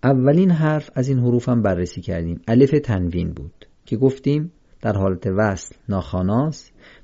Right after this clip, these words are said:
ولی وقتی وقف می‌کنیم به جای تنوین خوانده می‌شه، تنوین رو نمیخونیم، این الف رو به جاش می‌خونیم. دومین الف ناخوانا در چند کلمه خاصه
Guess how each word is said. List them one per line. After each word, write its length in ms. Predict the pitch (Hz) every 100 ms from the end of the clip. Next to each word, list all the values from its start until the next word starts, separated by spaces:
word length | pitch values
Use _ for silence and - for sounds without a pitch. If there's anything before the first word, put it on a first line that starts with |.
| -
ولی 140 | 131
وقتی 240 | 147 - 147
وقف 460 | 123 110 - -
می‌کنیم 520 | 104 - 107 127 151
به 200 | 123 107
جای 460 | 92 113 147 180 180
تنوین 500 | 180 165 151 143 170
خوانده 420 | - 95 87 80
می‌شه، 300 | 78 - - -
تنوین 340 | 104 101 104 131
رو 80 |
نمیخونیم، 640 | 139 165 175 - 160 160 -
این 160 | 151 131
الف 280 | 104 95 -
رو 80 | 92
به 100 | 85
جاش 280 | 80 - 85
می‌خونیم. 340 | - 143 139 _ _ _ _ _ _ _ _ _ -
دومین 540 | 165 180 175 190 185
الف 360 | 175 170 170 -
ناخوانا 1000 | 156 151 139 139 127 120 117 110 104 120 - _ _ _ _ - - - _ _ _ -
در 160 | 147 143
چند 440 | 139 160 170 170
کلمه 480 | - 117 110 110 135
خاصه 840 | 127 - 107 101 - - - 76